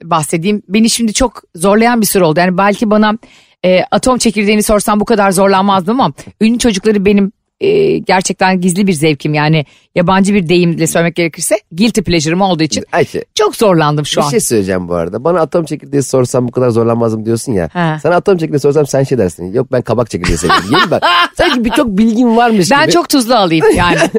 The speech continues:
Speaker 1: Bir de çok tuzlu diye ya-, yapıyorlar ya.
Speaker 2: E, atom çekirdeği mi? İki paket alalım, belki babam sever. <laughs>
Speaker 1: E tabii şimdi bir açık hava sinemasına da geldik.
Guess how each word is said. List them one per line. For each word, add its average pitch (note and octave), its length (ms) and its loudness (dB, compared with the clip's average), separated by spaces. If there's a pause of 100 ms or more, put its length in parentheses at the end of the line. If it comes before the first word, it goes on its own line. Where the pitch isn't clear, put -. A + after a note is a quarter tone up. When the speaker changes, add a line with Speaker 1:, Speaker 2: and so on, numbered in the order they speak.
(200)
Speaker 1:
Bir F#3+ 80 -8
de A#3 60 -2
çok D4 280 0
tuzlu B3 260 0
diye B3+ 100 2
ya-, A#3+ 220 4
yapıyorlar B3 460 0
ya. D3 120 -2 (300)
Speaker 2:
E, C3+ 80 0
atom B3+ 220 2
çekirdeği F3+ 320 0
mi? C3+ 80 -4
İki C4 140 -4
paket B3+ 200 0
alalım, C#4+ 220 2
belki G#3 160 4
babam G3+ 180 2
sever. F3+ 260 2
<laughs> - 40 -4 (1160)
Speaker 1:
E A3 80 -2
tabii C#4 200 0
şimdi B3+ 200 -6
bir B3 40 2
açık A#3 240 0
hava B3 100 4
sinemasına A#3 380 -2
da A3+ 60 0
geldik. E3+ 280 -2